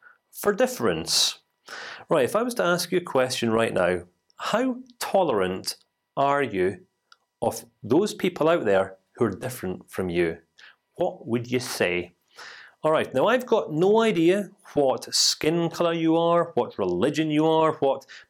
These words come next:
political viewpoint you take, what your sexuality is, but I'm gonna say some words here. All right, promoter of unity, promoter of disunity. Being a promoter of disunity means that you're a promoter of opinions, bias,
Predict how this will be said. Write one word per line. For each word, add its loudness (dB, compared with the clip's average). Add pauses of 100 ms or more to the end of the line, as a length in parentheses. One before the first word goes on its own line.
political 0
viewpoint -2
you -6
take, 2
what 0
your -4
sexuality 2
is, 2 (560)
but 0
I'm 0
gonna -2
say 2
some -2
words 0
here. -2 (640)
All 2
right, -2 (220)
promoter 0
of -2
unity, 2
promoter 0
of -2
disunity. 0 (540)
Being 2
a 0
promoter 2
of 2
disunity 2
means 2
that 2
you're 4
a -2
promoter 0
of -2
opinions, 2 (200)
bias, 0